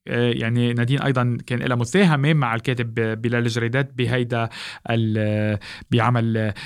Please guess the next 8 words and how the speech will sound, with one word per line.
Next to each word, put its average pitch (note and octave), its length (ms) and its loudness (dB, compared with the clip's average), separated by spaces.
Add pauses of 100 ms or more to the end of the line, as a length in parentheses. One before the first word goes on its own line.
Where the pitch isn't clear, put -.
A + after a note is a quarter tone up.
عشرين A#2 340 0
عشرين. B2 260 0
ماذا A3+ 240 8
تتوقع D#3 640 2 (260)
لهذه C3 460 4
الثنائية C3 640 0
الكاتبة C#3+ 760 2
والمخرج B2 1080 2